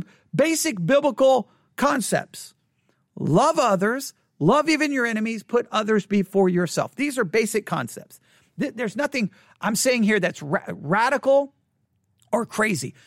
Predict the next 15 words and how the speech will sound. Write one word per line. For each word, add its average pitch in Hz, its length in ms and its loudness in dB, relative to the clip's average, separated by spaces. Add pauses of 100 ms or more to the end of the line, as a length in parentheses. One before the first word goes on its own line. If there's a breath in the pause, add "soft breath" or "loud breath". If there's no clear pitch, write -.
(180 soft breath)
You've 254 160 -2
got 285 100 4
to 254 80 2
figure 233 300 0
out 226 100 0
what 208 140 2
that 214 160 0
looks 220 240 0
like 165 260 0 (220 soft breath)
in 196 120 4
the 196 60 2
middle 214 320 2
of 185 180 0
a 190 60 0
pandemic. 160 640 -2